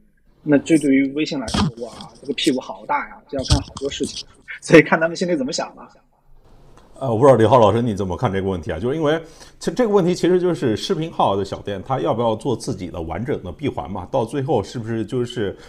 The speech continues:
Speaker 2: 用视频号的这个小店，其实就是微信电商来承接所有的，就是现在还有小程序的电商啊，各种东西。但是你如果说从那个就是平台方、产品方的视角，他也会觉得我这样做很合理啊。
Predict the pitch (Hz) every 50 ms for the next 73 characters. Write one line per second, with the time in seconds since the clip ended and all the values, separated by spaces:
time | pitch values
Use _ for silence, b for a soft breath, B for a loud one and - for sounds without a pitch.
0 | B B - 170 160 143 135 - 170 147 143 139 139 147 165 160 131 110 98 107
1 | 98 90 85 104 104 95 82 95 92 87 85 - - 87 - - 120 113 92 -
2 | - - 104 120 117 131 113 101 104 120 127 - 151 123 117 117 104 104 120 123
3 | 127 135 131 B B B - - 110 113 - - - - 98 98 98 - 139 135
4 | 139 135 135 - - 139 110 80 87 85 82 104 104 101 - - 135 - 113 -
5 | 131 113 95 - 113 110 113 107 101 101 107 B B B B B B - - 104
6 | 87 92 90 90 98 - - 160 139 123 110 107 98 98 - 131 113 110 110 -
7 | 120 117 117 117 120 120 - 147 104 82 80 85 85 87 - 113 92 - - 202
8 | 196 208 233 160 - B B B B B - 160 143 151 214 247 247 208 160 147
9 | - - 240 233 - - - 165 190 220 233 220 190 160 151 147 135 123 123 127
10 | 123 175 165 165 - 160 143 131 127 120 120 120 - - 170 202 196 208 202 196
11 | 220 220 214 - 180 208 214 185 127 143 156 151 147 - 160 131 113 107 110 -
12 | - - 294 320 294 170 143 180 180 143 156 160 208 185 120 104 - 214 202 202
13 | 196 240 214 - - 135 110 104 - 190 233 208 156 - 139 147 156